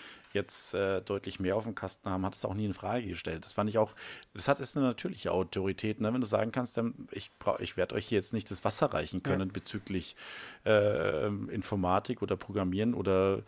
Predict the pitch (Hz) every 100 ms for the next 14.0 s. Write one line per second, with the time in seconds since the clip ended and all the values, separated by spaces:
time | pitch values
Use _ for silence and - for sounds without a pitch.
0 | - - - - - 117 107 101 98 110
1 | - 104 107 107 101 - 101 101 107 104
2 | - 104 120 120 135 143 151 - - -
3 | - 127 123 120 117 107 120 107 104 101
4 | 101 - 104 104 101 90 104 98 95 92
5 | - - - - _ _ _ _ - -
6 | - - - - 98 - 110 107 - 113
7 | 127 135 143 139 139 143 160 - - _
8 | - 110 107 104 104 101 - - 95 104
9 | - - 135 127 123 117 - 113 113 120
10 | - - 113 - 104 101 107 104 104 101
11 | 92 110 104 - 120 117 - 123 117 113
12 | - 104 98 107 101 - 101 101 107 123
13 | 131 - 127 120 - 120 110 117 117